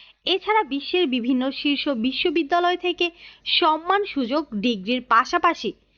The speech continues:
বিভিন্ন আন্তর্জাতিক ও জাতীয় প্রতিষ্ঠান থেকে এ পর্যন্ত মোট চল্লিশটি পুরস্কার পেয়েছেন। এর মধ্যে business for peace এবং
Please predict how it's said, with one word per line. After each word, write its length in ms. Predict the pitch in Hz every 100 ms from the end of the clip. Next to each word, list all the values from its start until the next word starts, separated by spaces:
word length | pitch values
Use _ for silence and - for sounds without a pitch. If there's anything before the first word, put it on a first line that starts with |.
| _ _
বিভিন্ন 340 | 220 269 269 254 -
আন্তর্জাতিক 720 | 226 247 311 311 370 370 370 - _ _ -
ও 40 | 359
জাতীয় 460 | 262 262 233 311 427
প্রতিষ্ঠান 600 | - 294 285 359 - 427
থেকে 260 | 403 403 247 - _ -
এ 100 | 240
পর্যন্ত 480 | 240 247 220 240 233
মোট 280 | 240 247 247 - _ - _ -
চল্লিশটি 560 | 349 349 370 392 453 466
পুরস্কার 420 | 269 233 240 240 233
পেয়েছেন। 420 | 226 220 - 233 - _ _ _ _ _ -
এর 140 | 240
মধ্যে 280 | 247 240 277 226 202
business 420 | 254 269 269 403 - -
for 160 | 226 247 -
peace 280 | 285 247 _ _ _ _ _ _
এবং 220 | 233 247